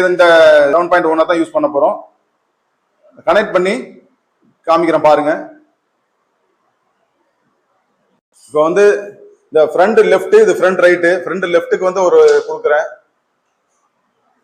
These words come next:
ஃப்ரண்ட் ரைட்டுக்கு ரெட்டு கொடுக்குறேன். இதை வந்து இதோட மல்டி சே-, மல்டி சேனல் இன் இருக்கு பாத்தீங்களா, இதுல வந்து லெஃப்ட் ரைட்டு கொடுக்கணும். லெஃப்ட், ஃப்ரண்ட் லெஃப்ட் ரைட்டு கொடுத்துட்டேன்.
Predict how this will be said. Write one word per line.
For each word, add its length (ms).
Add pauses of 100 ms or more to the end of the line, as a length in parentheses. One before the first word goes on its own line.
ஃப்ரண்ட் 220
ரைட்டுக்கு 340 (180)
ரெட்டு 180
கொடுக்குறேன். 400 (1000)
இதை 140
வந்து 240
இதோட 180 (100)
மல்டி 220
சே-, 280
மல்டி 220
சேனல் 340
இன் 140
இருக்கு 180
பாத்தீங்களா, 300 (460)
இதுல 220
வந்து 160 (200)
லெஃப்ட் 220
ரைட்டு 200
கொடுக்கணும். 360 (1080)
லெஃப்ட், 320 (1040)
ஃப்ரண்ட் 280
லெஃப்ட் 240
ரைட்டு 220
கொடுத்துட்டேன். 400